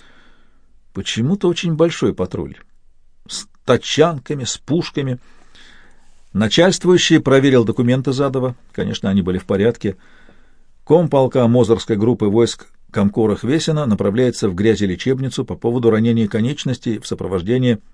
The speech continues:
Патрульный посмотрел на Задова. Внушительный командир. Четыре кубика на рукаве, физиономия тяжёлая. Проезжайте, товарищ.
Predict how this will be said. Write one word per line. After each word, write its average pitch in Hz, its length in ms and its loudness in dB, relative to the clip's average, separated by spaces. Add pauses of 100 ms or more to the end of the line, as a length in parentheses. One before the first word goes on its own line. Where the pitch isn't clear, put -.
(760)
Патрульный 110 480 2
посмотрел 104 420 -2
на 101 140 2
Задова. 107 500 2
Внушительный 113 800 -2
командир. 120 520 -6 (640)
Четыре 113 480 2
кубика 139 720 0
на 113 140 0
рукаве, 120 400 0
физиономия 104 580 -2
тяжёлая. 127 500 0 (680)
Проезжайте, 131 480 2
товарищ. 104 480 -6